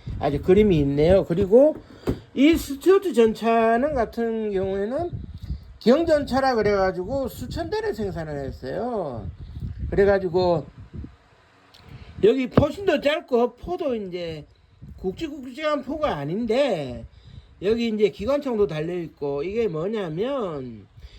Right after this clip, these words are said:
쉽게 말씀드리면은 그 기계화 보병이라 그래가지고 기계화 사단에서, 어, 보병 병력이 진군을 할 때 같이 진군을 합니다. 그리고 이제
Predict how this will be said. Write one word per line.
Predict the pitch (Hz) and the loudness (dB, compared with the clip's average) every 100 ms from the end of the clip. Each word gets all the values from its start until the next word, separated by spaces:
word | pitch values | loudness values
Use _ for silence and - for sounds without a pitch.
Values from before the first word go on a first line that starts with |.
| - - | -18 -18
쉽게 | - 247 339 | -10 -6 0
말씀드리면은 | 254 208 247 247 247 247 233 226 285 311 320 - _ _ _ _ | 0 0 0 2 4 4 4 4 2 0 -8 -16 _ _ _ _
그 | - 202 208 208 | 4 6 6 2
기계화 | 233 269 349 349 262 | -2 0 0 0 -2
보병이라 | 196 180 190 196 180 | -4 -2 -2 -2 -4
그래가지고 | 160 156 151 147 143 180 226 | -4 -6 -6 -8 -8 -8 -8
기계화 | 220 202 226 247 | -8 -10 -8 -8
사단에서, | 190 170 151 151 143 - 196 170 202 254 _ _ _ _ _ _ | -8 -12 -12 -12 -12 -10 -10 -8 -10 -12 _ _ _ _ _ _
어, | - 180 175 170 | 0 2 2 0
보병 | 151 165 190 302 294 | -2 -2 0 -2 -2
병력이 | 302 311 285 254 247 302 - | -6 -2 2 2 2 -6 -8
진군을 | 175 185 214 294 269 226 | -6 -4 -4 -4 -2 -2
할 | 262 - | -4 -6
때 | 208 226 262 - _ _ - | -4 -4 -6 -12 _ _ -8
같이 | 214 - 349 | -8 -4 -6
진군을 | - 190 175 196 147 | -4 -6 -4 -4 -6
합니다. | 151 147 196 214 | -8 -8 -8 -8
그리고 | - 185 190 180 | -6 -4 -4 -6
이제 | 156 151 151 143 139 | -8 -10 -10 -8 -10